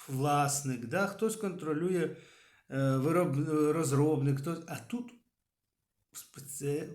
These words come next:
спеціальні органи. Так що дивіться, TikTok,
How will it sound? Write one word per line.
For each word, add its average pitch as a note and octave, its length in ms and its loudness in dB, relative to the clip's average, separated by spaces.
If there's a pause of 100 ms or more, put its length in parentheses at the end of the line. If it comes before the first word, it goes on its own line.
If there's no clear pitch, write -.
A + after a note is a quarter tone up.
спеціальні C#3 840 -4
органи. A2+ 540 -10 (880)
Так C#3 220 -16
що F3 140 -10 (240)
дивіться, - 480 -8 (160)
TikTok, C3+ 460 -12